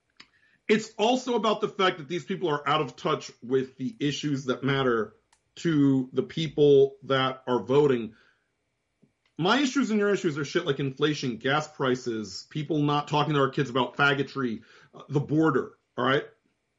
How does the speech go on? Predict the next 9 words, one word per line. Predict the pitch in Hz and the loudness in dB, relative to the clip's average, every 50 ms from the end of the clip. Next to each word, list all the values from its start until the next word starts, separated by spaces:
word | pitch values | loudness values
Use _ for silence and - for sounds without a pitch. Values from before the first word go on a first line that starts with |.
| _ _ | _ _
You | - 196 | 0 0
think | 214 - 302 349 392 403 | 0 2 2 0 2 2
that | 359 - - | 0 0 -2
somebody | - - 190 196 196 214 214 214 | -4 -2 -2 0 0 0 0 0
who's | 190 175 - | -2 -4 -6
been | - - 139 151 165 | -6 -6 -4 -4 -2
there | 170 170 170 165 | -2 -4 -4 -6
fifty | - - - 156 151 151 202 | -6 -4 -6 -6 -4 -6 -8
years, | 185 160 139 131 135 131 143 143 139 - - - | -6 -2 0 2 2 2 0 -2 -4 -10 -18 -20